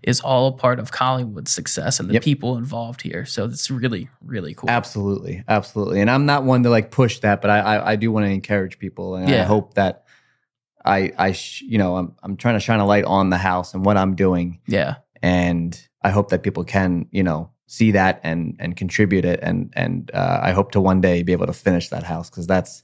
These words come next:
Speaker 1: Yeah.
Speaker 2: that's my, that's my ultimate goal. <laughs>
Speaker 1: <laughs> Or maybe you're gonna take your time, so you're always working,
Speaker 2: Well,
Speaker 1: you
Speaker 2: you
Speaker 1: know,
Speaker 2: know
Speaker 1: 'cause you
Speaker 2: what?
Speaker 1: love it so
Speaker 2: Well, like I
Speaker 1: much. <laughs>
Speaker 2: said, the, the,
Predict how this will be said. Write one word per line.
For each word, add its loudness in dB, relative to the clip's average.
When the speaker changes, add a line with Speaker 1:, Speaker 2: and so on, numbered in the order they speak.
Speaker 1:
Yeah. -2
Speaker 2:
that's 0
my, 0
that's -4
my 4
ultimate -2
goal. -8
<laughs> 0
Speaker 1:
<laughs> -4
Or 0
maybe 0
you're -2
gonna 0
take -2
your -6
time, 0
so -6
you're 0
always -2
working, -6
Speaker 2:
Well, 4
Speaker 1:
you 4
Speaker 2:
you 4
Speaker 1:
know, 4
Speaker 2:
know 4
Speaker 1:
'cause 4
you 6
Speaker 2:
what? 4
Speaker 1:
love 2
it -8
so -6
Speaker 2:
Well, 4
like 4
I 6
Speaker 1:
much. 2
<laughs> -2
Speaker 2:
said, 2
the, 4
the, 0